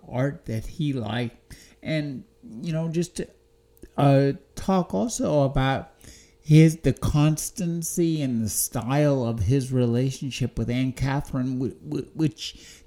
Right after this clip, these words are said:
kind of tracked with the art. You could almost match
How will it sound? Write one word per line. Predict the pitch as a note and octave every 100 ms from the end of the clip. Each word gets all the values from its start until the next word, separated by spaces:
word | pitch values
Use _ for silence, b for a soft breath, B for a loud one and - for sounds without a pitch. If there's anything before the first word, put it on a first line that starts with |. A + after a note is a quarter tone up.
| -
kind | G#3 A3
of | F3
tracked | - F#2 - - - - - - - - _ - - _ _
with | G3 F3 E3 C3+ -
the | C3+ - -
art. | A2 A2+
You | B2+
could | D#3
almost | D#3+ F#3+ G3 - E3+
match | D#3 E3+ - -